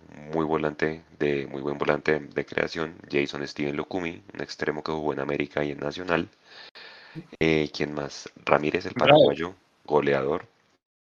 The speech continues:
Speaker 1: Anderson Plata, que está en su segunda juventud, porque para mí es la, una de las figuras de ese equipo. O sea, creo que por lo menos tres de los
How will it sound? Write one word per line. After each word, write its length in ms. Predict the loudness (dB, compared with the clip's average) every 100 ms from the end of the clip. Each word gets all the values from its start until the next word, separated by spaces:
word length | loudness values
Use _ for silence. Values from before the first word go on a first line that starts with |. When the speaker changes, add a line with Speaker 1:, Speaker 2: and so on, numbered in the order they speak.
| -4
Speaker 1:
Anderson 560 | 0 0 -2 -4 -4 -2
Plata, 300 | 0 0 -2
que 120 | -8
está 380 | -4 -2 -2 -8
en 200 | -8 -6
su 160 | -6 -6
segunda 400 | -4 -4 -2 -2
juventud, 500 | 0 0 -2 -2 -4
porque 320 | -6 -6 -6
para 220 | 0 0 0
mí 100 | 0
es 80 |
la, 120 | 2 2
una 180 | 2
de 40 | 0
las 120 | 0
figuras 320 | -2 0 0
de 60 | 0
ese 80 | -4
equipo. 300 | -6 -10 -10 -12 -20 -20 -18 -20 -4
O 20 |
sea, 100 | -2
creo 180 | 0 -2
que 360 | 0 0 -2 -12 _
por 120 | 0
lo 60 | 2
menos 280 | 0 -2 2
tres 240 | 4 4
de 60 | 2
los 500 | -2 -4 -12 -14